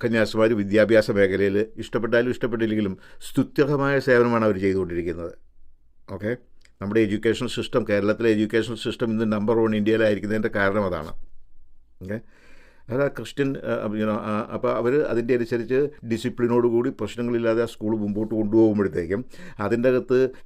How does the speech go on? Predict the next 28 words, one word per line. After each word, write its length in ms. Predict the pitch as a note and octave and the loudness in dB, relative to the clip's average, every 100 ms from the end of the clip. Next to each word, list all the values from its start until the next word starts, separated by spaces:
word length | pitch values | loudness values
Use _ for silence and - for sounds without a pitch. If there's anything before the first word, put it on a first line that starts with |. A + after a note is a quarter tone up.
| - | -4
ചിലർക്ക് 440 | G#2+ A2 A2+ A#2+ | 0 2 0 0
എന്തെങ്കിലും 560 | C3 A2+ G#2+ A2+ A#2 A#2+ | 0 2 2 0 0 0
മനോവിഷം 520 | G#2+ A2+ G#2+ B2 A#2+ | 0 0 -2 -2 -2
ഈ 100 | A2 | -2
ഷ്-, 140 | G#2+ | -4
വിദ്യാർത്ഥികൾക്കുണ്ട് 880 | G#2+ G2 G#2+ A2+ A2 G#2+ G#2 G#2 A2+ | -6 0 4 4 4 0 0 0 4
എന്ന് 200 | C3+ B2+ | 4 6
വരികിൽ 220 | A#2+ A#2 | 4 4
അതിന് 140 | A2+ A2 | 2 0
പരി-, 320 | A2+ G2+ A#2 | 0 0 0
അതിന് 180 | G#2+ A2 | 0 -2
പരിഹാരം 520 | G#2+ G#2 A2+ A#2+ A2+ | 0 2 2 2 0
കാണാവുന്ന 360 | A2 A2 A2 | 0 0 0
മറ്റു 280 | A#2+ A2 G#2+ | 0 -2 0
വഴികളുണ്ടായിരുന്നു. 800 | A2 G#2+ A2 A2+ G#2+ G#2+ A2 B2 - - - | 2 4 4 4 4 4 4 0 -2 -12 -4
അത് 280 | G2 A2+ D3+ | 4 4 6
അവരുടെ 340 | A2 A2+ B2+ - | 4 2 2 0
പക്വതക്കുറവ് 640 | G2+ - B2+ C3+ C3 B2+ | -4 2 2 4 4 4
കൊണ്ടാണ് 400 | B2+ A#2+ B2 B2 | 4 4 2 2
ഇങ്ങനെ 380 | B2 A2 A#2 C3+ - - | 0 2 2 0 -4 -16
സ്കൂൾ 360 | - - A#2 B2 | -12 0 2 4
വിട്ടും 340 | A2+ - B2 | 4 2 -2
വീട് 240 | A#2+ A#2+ B2+ | 0 2 2
വിട്ടും 300 | A#2+ A#2 G#2+ | 0 0 2
പോകാനായിട്ട് 580 | G#2 G#2 A2+ A2+ G#2 | 4 4 4 2 -2
തീരുമാനിച്ചത്. 960 | F#2 F#2+ G2 G2+ F#2+ F2 D2 D2+ - - | -4 -2 0 0 -2 -6 -8 -12 -20 -10
കുട്ടികൾക്ക് 340 | A2 A2 A2+ | -2 0 2
എമോഷണലായിട്ട്, 1080 | A#2 G#2+ G#2+ A#2+ B2 C#3 C3 B2 A#2+ A#2 C3+ | 4 4 4 2 2 2 4 6 6 4 2